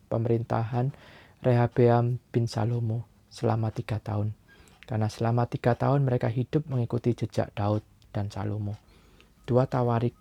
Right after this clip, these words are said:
pasal sebelas ayat tujuh belas. Empat puluh tahun masa gemilang pemerintahan Salomo,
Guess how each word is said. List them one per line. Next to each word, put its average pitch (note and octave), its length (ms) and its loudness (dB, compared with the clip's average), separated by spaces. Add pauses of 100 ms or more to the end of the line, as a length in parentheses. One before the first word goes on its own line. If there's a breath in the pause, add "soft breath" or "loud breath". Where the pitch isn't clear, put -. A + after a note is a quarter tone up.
pasal A#2 300 -4
sebelas A2 500 -2 (140)
ayat A2 240 -4
tujuh - 160 -6
belas. - 560 -8 (3250)
Empat C#3+ 400 2
puluh D3+ 240 0
tahun E3 680 4 (100)
masa A#2 460 0
gemilang B2 500 4
pemerintahan A#2 540 2
Salomo, A#2+ 580 2